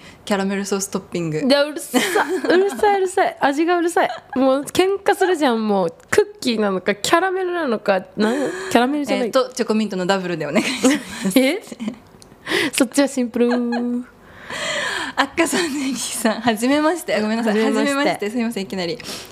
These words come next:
Speaker 1: えー、いつも楽しく拝聴しております。
Speaker 2: うん。
Speaker 1: 今年、根室に行く機会があったのですが、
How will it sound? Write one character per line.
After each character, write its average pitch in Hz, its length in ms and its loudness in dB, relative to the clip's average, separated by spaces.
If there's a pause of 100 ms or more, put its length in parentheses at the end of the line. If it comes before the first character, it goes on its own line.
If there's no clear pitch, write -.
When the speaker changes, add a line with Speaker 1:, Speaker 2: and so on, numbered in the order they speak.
Speaker 1:
え 190 140 0
ー、 196 60 -4
い 269 60 0
つ 302 100 0
も 240 80 0
楽 240 220 0
し - 60 -6
く 226 120 -6
拝 208 160 0
聴 233 180 0
し 233 80 -8
て 226 80 -2
お 220 80 0
り 214 80 -2
ま 233 220 -2
す。 - 100 -14 (100)
Speaker 2:
う 214 60 0
ん。 214 300 0
Speaker 1:
今 233 100 0
年、 262 380 -4
根 240 160 2
室 302 240 0
に 190 160 -4
行 190 80 -6
く 196 100 -4
機 - 140 -14
会 208 180 0
が 190 80 -2
あ 196 60 0
っ 202 60 -18
た 190 100 -2
の 180 100 -2
で 175 100 -2
す 180 140 -6
が、 202 240 0